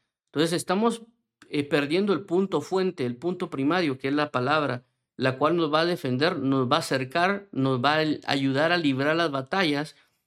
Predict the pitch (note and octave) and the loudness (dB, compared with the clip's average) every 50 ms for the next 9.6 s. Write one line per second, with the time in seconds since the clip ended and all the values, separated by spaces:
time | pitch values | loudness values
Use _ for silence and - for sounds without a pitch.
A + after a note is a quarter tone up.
0 | _ _ - D3 D#3 D3+ - D#3 C#3+ C3 C#3+ D#3+ F3 D#3+ D#3+ F3+ F#3 G3+ G3 - | _ _ 0 0 0 0 2 0 2 4 4 2 2 2 0 0 -2 -2 -2 0
1 | C#3 C#3 C#3+ C#3+ - D#3+ D#3 D3 - - C3+ - - _ _ - A#3+ - - - | -2 -2 -2 -2 -2 -2 0 0 -2 -2 -6 -8 -10 _ _ -20 -20 -20 -20 -20
2 | - - - _ - C#3+ D#3+ D#3 D3 C#3+ F3 F#3 G3 G3+ F#3+ G3 - - D3 C#3 | -20 -20 -18 _ 0 2 2 2 2 2 2 2 2 2 2 0 0 -2 -2 0
3 | C#3 A3+ A3 D#3+ A#2+ - C#3 D3 F3 F#3+ G3 G3 F#3 D#3 C3+ - - F3 F#3+ G3 | 2 2 0 0 0 0 2 2 4 4 4 4 2 2 0 0 0 0 2 4
4 | G3 F#3+ F#3 E3+ D#3+ - _ _ _ _ _ _ _ - - C3 C3 C3 D#3 D#3 | 4 4 2 2 0 -2 _ _ _ _ _ _ _ -8 -8 -6 -2 2 2 4
5 | D3 C#3+ C#3 - E3 E3 - F3+ E3 D#3 E3 D#3 D3+ D3 D3 C3+ B2+ B2 B2+ - | 4 4 2 2 0 0 0 -2 0 2 2 4 4 4 4 4 2 0 0 0
6 | F3+ F#3+ G3 F#3+ D#3+ A2+ B2 C#3 D3 D3+ - E3+ E3 C#3+ B2+ - - - - _ | 0 2 2 2 2 2 2 2 2 0 0 -2 -2 -2 -4 -8 -18 -20 -20 _
7 | - D#3+ G#3 A3 A3 - - - C#3 C3+ B2+ - C3 B2 A#2+ A#2 A#2 - B2 B2 | -2 0 0 0 0 -2 -4 -2 -4 -4 -2 -2 -2 0 0 -2 -2 -2 0 0
8 | C#3 D#3 F#3 F#3 E3+ C#3 C3 B2+ C3 D3+ E3 F#3 F3 D#3 - - - D3+ E3 E3+ | 2 2 2 2 2 2 0 2 2 2 2 2 0 -2 -2 -2 -2 0 0 0
9 | E3+ D#3+ E3+ F#3 G3+ F3+ D#3+ D#3+ F3 G3 G3 | 0 0 0 0 0 0 0 2 0 -2 -2